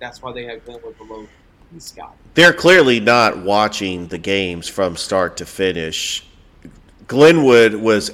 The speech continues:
Speaker 2: absolutely dominant all the way until this Chambers game, which, by the way, they had three turnovers, and they lost the game by six points. Chambers, they had that hot start. They went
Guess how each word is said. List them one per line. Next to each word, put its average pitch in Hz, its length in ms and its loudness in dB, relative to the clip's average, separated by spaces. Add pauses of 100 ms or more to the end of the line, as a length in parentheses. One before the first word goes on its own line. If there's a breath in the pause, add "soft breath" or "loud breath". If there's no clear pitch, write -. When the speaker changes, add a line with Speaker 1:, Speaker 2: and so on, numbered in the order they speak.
Speaker 2:
absolutely 107 880 -2 (100)
dominant 98 640 -2 (400 soft breath)
all 113 240 4
the 95 80 -8
way 98 320 0
until 92 420 -4
this 92 220 -10
Chambers 95 540 -6
game, 101 280 -4
which, 151 220 -8
by 214 180 0
the 202 80 -4
way, 190 180 0
they 156 100 -2
had 120 180 0
three 127 220 -6
turnovers, 120 720 -2 (540 soft breath)
and 139 200 2
they 135 120 2
lost 131 380 0
the 127 60 -6
game 113 280 -2
by 104 180 -2
six 107 340 -6
points. 101 440 -10
Chambers, 117 580 -4 (380 loud breath)
they 101 120 -4
had 110 220 0
that 95 200 -2
hot 113 440 -2
start. 139 480 -2
They 98 140 -4
went 101 320 -4